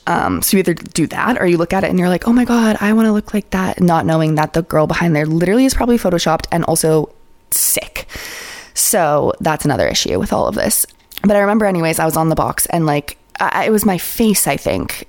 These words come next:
And I think it ended up on, like, an, I don't even know. This is the other thing. Like, once you have your image out there, people can literally just, like, buy it and do whatever they want with it. So I'm, like, pretty sure that's what happened because I, I, I was like, "That's not me.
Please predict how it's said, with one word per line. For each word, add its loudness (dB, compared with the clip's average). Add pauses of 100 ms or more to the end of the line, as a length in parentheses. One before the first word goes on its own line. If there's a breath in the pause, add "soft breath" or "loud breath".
And 2
I 2
think 0
it 0
ended 0
up -2
on, 4
like, 2
an, 0 (460)
I 0
don't 2
even 2
know. -4 (540 loud breath)
This 0
is 0
the 2
other 2
thing. 0
Like, -2 (440 loud breath)
once 2
you 0 (120)
have 0
your 4
image 2
out -4
there, 2
people 0
can 2
literally 4
just, 0
like, -2
buy -2
it 2
and 4
do 4
whatever 0
they 2
want 0
with -6
it. -4 (260 loud breath)
So 2
I'm, 4
like, 2
pretty 2
sure 4
that's 2
what -4
happened 0
because 0 (140)
I, -6 (140)
I, -4 (140)
I 0
was 2
like, -14
"That's -4
not -4
me. -2